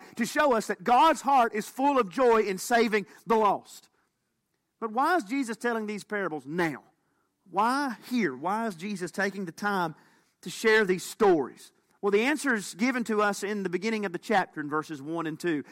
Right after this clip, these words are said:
as we find out that there were two groups of people that were coming to listen to what Jesus had to say. The first group were the tax collectors and the sinners, people who were irreligious, people who were not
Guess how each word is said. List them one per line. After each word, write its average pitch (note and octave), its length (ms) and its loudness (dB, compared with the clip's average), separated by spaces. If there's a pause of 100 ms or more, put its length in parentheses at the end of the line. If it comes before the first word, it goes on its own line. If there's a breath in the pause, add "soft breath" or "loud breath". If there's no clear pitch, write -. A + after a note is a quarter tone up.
(180 loud breath)
as F#3+ 140 0
we G#3 80 0
find B3 380 0
out A#3+ 140 0
that A3+ 100 0
there A3 100 4
were G#3+ 80 2
two C#4+ 240 -2
groups A#3+ 340 -2
of A3 140 -8
people G#3 420 -2 (300 loud breath)
that G#3 140 -2
were G3+ 120 -4
coming B3 400 -2
to A3 120 -2
listen A3 380 -2
to G#3 60 -2
what G3 220 -4
Jesus F#3 340 -6
had F#3 220 -4
to E3+ 60 -10
say. F#3 260 -2
The D3+ 100 -8
first C4+ 360 -4
group A3 360 -2 (240 loud breath)
were A3+ 440 2
the G#3 280 2
tax B3+ 360 0
collectors C#4 720 -4 (380 soft breath)
and B3 240 2
the B3 60 0
sinners, - 680 -2 (540)
people B3+ 300 -2
who B3 180 0
were A#3 180 0
irreligious, A#3 680 0
people A#3 400 -4
who A#3+ 180 -2
were G#3+ 420 0 (500 soft breath)
not A#3+ 600 2